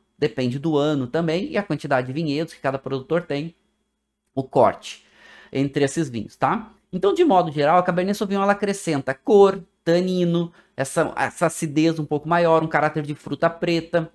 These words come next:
A Merlot traz um pouco mais de, um pouco mais de peso de boca, né? Traz um pouco mais de álcool, caráter de fruta vermelha, às vezes uma nota de erva. E a Cabernet Franc,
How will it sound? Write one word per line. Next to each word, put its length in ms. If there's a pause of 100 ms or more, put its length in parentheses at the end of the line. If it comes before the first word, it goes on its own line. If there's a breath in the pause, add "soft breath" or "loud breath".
(760)
A 80
Merlot 480
traz 220
um 80
pouco 240
mais 260
de, 300 (340)
um 100
pouco 240
mais 140
de 80
peso 640
de 100
boca, 460
né? 100
Traz 200
um 20
pouco 180
mais 200
de 80
álcool, 400
caráter 340
de 80
fruta 300
vermelha, 640 (240 soft breath)
às 80
vezes 120
uma 140
nota 240
de 160
erva. 480 (300 soft breath)
E 100
a 40
Cabernet 420
Franc, 680